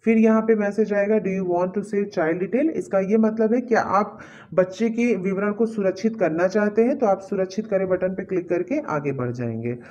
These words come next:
अब यहाँ पे data sync करने के लिए message आएगा कि क्या आप परिवार सर्वेक्षण का data sync करें। आप sync button पे click कर देंगे, थोड़ी देर wait करेंगे, data आपका sync हो जाएगा। Sync होते ही नीचे message आ जाएगा कि आपका data sync हो चुका है।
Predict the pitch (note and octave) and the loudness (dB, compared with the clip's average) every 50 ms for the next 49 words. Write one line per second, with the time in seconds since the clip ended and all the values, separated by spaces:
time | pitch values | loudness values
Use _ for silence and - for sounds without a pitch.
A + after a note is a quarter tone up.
0 | - - - - - - - _ - G3 G3 G#3+ G#3+ G#3+ A3 A3+ A3+ B3 B3 G#3+ | -20 -20 -20 -20 -20 -20 -12 _ -2 0 2 4 4 4 4 2 2 0 -2 2
1 | G3+ F3+ E3+ F#3+ G3 G3 G3 - G3 G3+ G3 G#3 G3+ G3 G3 G3+ G3 G3 G3+ G#3 | 2 2 4 2 2 0 0 -4 -6 -4 -2 -2 -2 -2 -4 -4 -2 0 0 2
2 | G3+ F#3+ F#3 F#3+ - G#3 G3+ G3 G3 G3 G3 G#3+ A#3 A#3 A#3+ A3+ A3+ G#3+ G3 E3+ | 2 2 0 0 0 -2 0 2 2 4 4 4 4 4 0 -2 0 2 2 2
3 | E3+ E3+ - F3+ E3+ E3 E3+ F3 F3+ F3+ - F3+ D#3+ D#3+ D#3+ - F#3+ F3+ F3 F3 | 2 0 0 2 2 2 2 2 0 0 -2 -2 -2 -2 -4 -4 -6 -4 -4 -2
4 | E3 D#3+ D#3+ D#3+ F3 F3 F3 - E3 E3 F3 E3 G3+ G#3 A3+ B3 D4 - - - | -2 -2 -4 -2 -4 -6 -4 -4 -4 -4 -2 -2 0 0 0 0 -2 -4 -10 -20
5 | - - - - - D#3 D#3 - - G3+ G3+ G3+ F#3+ F#3+ F#3 G3+ G3 G3 G3+ F#3 | -20 -20 -12 -6 -6 -6 -6 -4 -4 -2 -2 0 -2 -2 -2 -2 -4 -4 -6 -4
6 | - F3+ E3+ F3 - G#3+ G3+ G#3 G#3 G#3+ G#3+ G#3+ A3 C4 E4+ - - - _ _ | 0 -2 -2 0 0 -2 0 2 2 2 2 2 0 0 -4 -6 -10 -20 _ _
7 | - - F3 F3 F#3 F3+ F#3 F3 E3+ F3 G3 G#3 - - G3+ F#3+ G#3 G#3 A#3 C#4 | -2 0 2 2 4 4 2 2 2 0 -2 -2 -2 -2 0 0 0 0 0 -2
8 | A#3+ F3 F3 F3 F3 F3+ E3+ D#3+ D#3 - - A3+ A3 - - F3 D#3+ D#3 D#3 D#3 | 2 2 2 2 2 2 0 0 -4 -2 -4 -4 -4 -2 -4 -4 -4 -4 -2 -2
9 | C#3 C3 C3+ A#2+ A#2+ B2 C#3 C#3 C#3 - - - - _ - G#3 G#3+ G3+ G3+ G#3 | -2 0 0 -2 -2 -2 -4 -6 -8 -8 -18 -20 -18 _ 0 0 0 2 2 0
10 | G3 - A#3 B3+ A#3+ G#3 F#3 - G3+ F3 E3+ D#3+ D3+ D3+ - F#3 F3 F#3 F3+ F3+ | 0 0 0 0 0 0 -2 -2 -4 -2 -2 -2 -2 -2 -4 -2 0 2 0 2
11 | F#3 F#3+ G3 G3 G3+ A#3 C4 - A#3+ F#3+ D#3+ D#3 - F3 D#3+ E3 D#3 D#3 - A3+ | 0 -2 -2 -2 -2 -4 -4 -2 -2 -2 -2 -2 -2 -4 -2 -2 -2 -2 -2 -6
12 | A#3 - - D#3+ C#3 C3+ - C3+ B2 - A#2+ A#2+ A#2 A2+ A#2+ C3 B2+ B2 | -6 -4 -6 -6 -6 -6 -6 -8 -8 -8 -8 -6 -6 -6 -6 -6 -6 -8